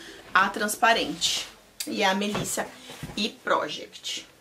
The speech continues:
É, eu postei o vídeo de comprinhas lá na rede vizinha, no Tic Teco,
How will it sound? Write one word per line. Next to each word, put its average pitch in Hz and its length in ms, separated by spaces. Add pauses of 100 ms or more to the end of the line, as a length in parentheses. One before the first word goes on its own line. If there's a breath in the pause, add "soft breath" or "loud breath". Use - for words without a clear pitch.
(920 loud breath)
É, 185 240
eu 214 120
postei 247 520
o 262 60
vídeo 202 340
de 196 140
comprinhas 208 840
lá 190 320
na 226 80
rede 202 340
vizinha, 180 560
no 208 100
Tic - 280
Teco, 170 480